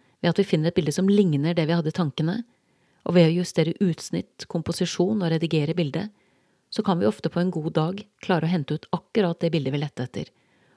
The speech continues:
og trodde vi manglet ved første gangs gjennomsyn. Det å fange gode bilder, enten de er levende eller stå stille, handler også om å se mulighetene i bildene man faktisk har tatt. Men når det gjelder fotografering av hest,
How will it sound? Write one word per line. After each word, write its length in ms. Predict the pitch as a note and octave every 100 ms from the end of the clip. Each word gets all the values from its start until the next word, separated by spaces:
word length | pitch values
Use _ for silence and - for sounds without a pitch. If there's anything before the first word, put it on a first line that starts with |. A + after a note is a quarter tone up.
| -
og 80 | -
trodde 240 | G#3 C#3
vi 80 | D#3+
manglet 480 | F#3+ D3+ C3+ - -
ved 100 | E3+
første 280 | - - C#3
gangs 260 | B2+ B2 -
gjennomsyn. 480 | C#3+ - - - - _ _ _ _ _ _ _ -
Det 80 | G3
å 80 |
fange 320 | G#3+ A#3 F3+ G#3+
gode 300 | G#3 F#3+ F3
bilder, 320 | E3 A3+ - _ _ -
enten 240 | F3+ - E3+
de 80 |
er 80 | D3+
levende 400 | F3 E3+ C#3 E3
eller 200 | E3 D3+
stå 260 | - E3 E3
stille, 360 | - D#3+ G3+ G#3 _ _ _ _ _ -
handler 240 | G#3 E3 G#3
også 280 | E3+ - G#3+
om 80 | G3
å 60 |
se 180 | - F3+
mulighetene 800 | G3+ G#3+ D3+ C#3 C#3 - - A3+ -
i 80 | F#3+
bildene 460 | F3 C3 C3 C3+
man 60 | C#3+
faktisk 440 | C#3+ - - -
har 160 | D3 -
tatt. 320 | - - - _ _ _ _ _
Men 140 | G#3 A3
når 80 |
det 60 | A#3+
gjelder 140 | G#3 G#3+
fotografering 520 | A#3 B3+ - F#3 G3+
av 100 | G#3+
hest, 400 | D#3 - - -